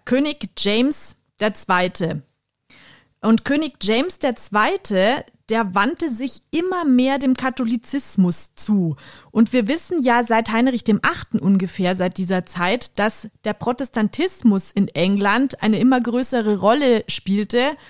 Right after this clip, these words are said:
und auch sich da immer Spannungen schon ergaben zwischen Katholiken und Protestanten. Und eigentlich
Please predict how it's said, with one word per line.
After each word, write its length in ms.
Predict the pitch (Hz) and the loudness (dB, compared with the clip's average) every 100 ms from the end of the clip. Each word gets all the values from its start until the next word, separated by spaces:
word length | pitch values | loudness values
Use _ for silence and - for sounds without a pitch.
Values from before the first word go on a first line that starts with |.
| - - _ _ | -20 -20 _ _
und 260 | 240 240 - | 2 2 0
auch 400 | 190 196 - 110 - _ | 0 2 2 -2 -16 _
sich 360 | - 254 - | -6 -4 -4
da 240 | - 190 254 | 0 2 2
immer 500 | - 254 240 233 226 _ _ _ - | 4 4 6 4 0 _ _ _ -12
Spannungen 560 | - 226 294 262 214 | 0 2 4 4 4
schon 220 | 208 214 | 2 0
ergaben 480 | 165 180 180 196 214 | 0 0 0 2 2
zwischen 340 | - 208 - 208 | 0 -2 0 0
Katholiken 600 | 226 214 208 233 - 220 | 0 0 2 2 2 2
und 140 | 208 | 2
Protestanten. 880 | - 202 196 - 190 196 - - - - _ _ _ _ _ - _ _ _ _ | 0 -4 -4 -2 0 0 -2 -8 -14 -16 _ _ _ _ _ -20 _ _ _ _
Und 180 | 233 240 - | 2 2 2
eigentlich 760 | 262 349 330 208 226 - - | 2 2 0 0 0 -2 -12